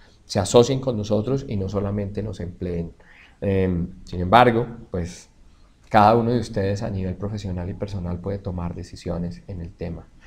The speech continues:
También, pues, no voy a, a ampliar esto porque no es objeto, pero ustedes saben que los, las ciudades cada vez crecen más hacia arriba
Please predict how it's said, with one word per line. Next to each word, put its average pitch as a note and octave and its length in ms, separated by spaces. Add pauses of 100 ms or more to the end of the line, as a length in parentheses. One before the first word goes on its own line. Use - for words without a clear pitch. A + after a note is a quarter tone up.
(360)
También, A#2+ 400
pues, E3 300
no G#2 180
voy B2+ 240
a, C3 200
a F2+ 400
ampliar G2+ 380
esto B2 320
porque - 300
no F2+ 100
es F2+ 120
objeto, A2+ 460 (380)
pero G#2 160
ustedes A2 320
saben B2+ 300
que A2+ 160
los, F#2 320
las F#2+ 140
ciudades G#2+ 380
cada A#2+ 300
vez A#2 160
crecen A2 380
más G#2 180
hacia G#2 200
arriba F2+ 360